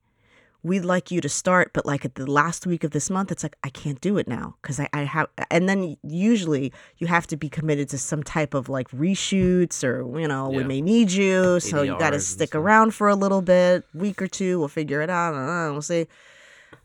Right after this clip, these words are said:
Speaker 1: Um, so you may have lost a, an even higher paying job during that time because you have to commit to that job. You don't know when the next job is gonna come. So if there's a two or three month break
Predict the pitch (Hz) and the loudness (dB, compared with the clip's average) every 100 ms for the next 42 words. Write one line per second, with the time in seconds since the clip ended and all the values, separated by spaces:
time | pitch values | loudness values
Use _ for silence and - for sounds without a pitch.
0 | - 165 160 165 - - 233 262 262 208 | 0 2 2 0 -4 0 2 4 4 2
1 | 170 175 202 - - 151 - 160 180 185 | 2 4 2 0 -4 -2 0 0 2 2
2 | 156 147 208 320 262 - 156 143 139 135 | 0 0 2 4 2 0 -2 -2 0 0
3 | 135 143 143 135 131 - 165 127 127 - | 0 -2 -2 -2 -4 -4 -2 -2 -4 -12
4 | - 160 196 220 - 160 - 135 123 - | -4 0 2 0 -4 -4 -4 -4 -4 -4
5 | 135 - - _ - _ - 214 269 269 | -6 -8 -16 _ -20 _ -2 4 4 6
6 | 220 190 170 160 160 - 135 127 135 - | 2 2 2 0 0 -2 2 2 0 -6
7 | - - 208 - - - - _ - 202 | -10 -2 0 0 -6 -18 -20 _ 0 2
8 | 180 208 208 - 277 302 - 139 - _ | 2 0 0 4 4 4 2 0 -2 _
9 | - - 240 233 175 - - 202 196 175 | -8 2 6 6 4 0 -2 0 2 2
10 | 160 - - 147 143 87 - | 0 -4 -2 2 2 0 -10